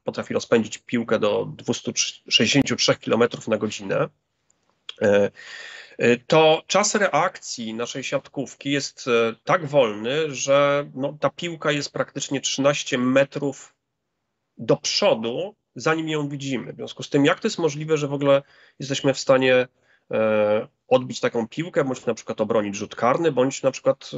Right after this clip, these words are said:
obronić się przed, e, ciosem pięścią. E, i tu się okazuje, że to wynika z tego, że tak naprawdę nasz mózg, e, musi przewidywać akcje. To znaczy on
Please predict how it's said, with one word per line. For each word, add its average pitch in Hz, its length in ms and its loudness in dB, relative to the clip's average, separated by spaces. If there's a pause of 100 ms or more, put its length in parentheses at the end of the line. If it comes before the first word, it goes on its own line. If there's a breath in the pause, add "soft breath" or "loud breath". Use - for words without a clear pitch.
(100)
obronić 120 440 2
się - 140 -6
przed, - 480 -4
e, 131 880 -2
ciosem 135 320 2
pięścią. - 520 2 (640 loud breath)
E, 123 320 6 (240)
i 156 80 -8
tu 240 100 4
się 262 100 4
okazuje, 190 440 0
że 170 140 0
to 180 340 4 (100)
wynika 147 340 -4
z - 120 -8
tego, 165 320 0
że 135 180 -6
tak 143 140 -2
naprawdę 156 380 0
nasz 139 260 2
mózg, 151 560 -2
e, 131 340 0 (180)
musi 147 260 0
przewidywać 135 760 0
akcje. - 360 -8
To 110 120 -14
znaczy 113 280 0
on 131 240 2